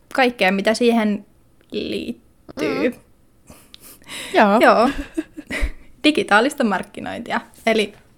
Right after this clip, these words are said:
Speaker 1: digitaalisten apuvälineiden hyödyntämistä markkinoinnissa.
Speaker 2: Joo.
Speaker 1: <laughs> Se ei kyllä yhtään avannut sitä, mutta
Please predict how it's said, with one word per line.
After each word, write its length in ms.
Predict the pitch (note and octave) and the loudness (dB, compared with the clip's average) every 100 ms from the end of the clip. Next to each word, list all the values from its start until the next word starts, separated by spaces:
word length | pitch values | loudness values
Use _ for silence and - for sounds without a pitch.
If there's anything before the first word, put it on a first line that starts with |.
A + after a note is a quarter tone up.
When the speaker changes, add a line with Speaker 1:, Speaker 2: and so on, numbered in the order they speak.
| _ - | _ -10
Speaker 1:
digitaalisten 1160 | A3 G3 - _ - F3+ F3+ F#3+ - G3 F#3 | -8 -8 -12 _ 0 2 2 -2 -4 -2 -2
apuvälineiden 1120 | G3+ G#3 G3 F#3 F#3+ F#3+ F#3+ G3 F#3+ F#3+ G3 - | -2 0 2 2 2 2 0 0 0 0 -2 2
hyödyntämistä 640 | A#3 G3 F3 F3+ G3 - | 4 4 0 -2 -2 -4
markkinoinnissa. 840 | E3 - - - - A3+ A#3 - A#3+ _ _ _ _ - | -4 -4 -6 -12 -8 -8 -8 -8 -8 _ _ _ _ -10
Speaker 2:
Joo. 140 | C#4+ D#3+ _ _ _ _ _ - | -8 -8 _ _ _ _ _ 0
Speaker 1:
<laughs> 100 | C4 - - - F#4 A3+ - A#3+ - - - - D#4+ - C4 | 0 -2 -18 -6 -6 -6 -10 -12 -14 -20 -20 -8 -6 -4 4
Se 100 | B3+ | 6
ei 100 | A3 | 6
kyllä 160 | C#4+ | 6
yhtään 360 | D#4 D#4 C#4 G#3 | 6 6 6 6
avannut 340 | G3+ F3+ G3 | 8 6 4
sitä, 280 | A#3+ A3 G#3 | 0 -2 0
mutta 340 | G#3 C4 - | 0 2 2